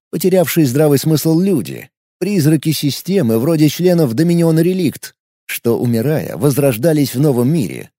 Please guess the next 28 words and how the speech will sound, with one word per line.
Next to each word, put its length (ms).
да 140
и 120
многие 420
другие. 540
Даже 360
порталы 560
в 40
другие 380
миры, 400
приводящие 580
к 40
столкновениям 760
двух 220
цивилизаций. 840
Врагов 560
у 80
человечества 720
хватало. 600
И 80
оттого 520
я 180
рад, 400
что 220
мои 220
ребята 440
там 320
задают 460
жару. 500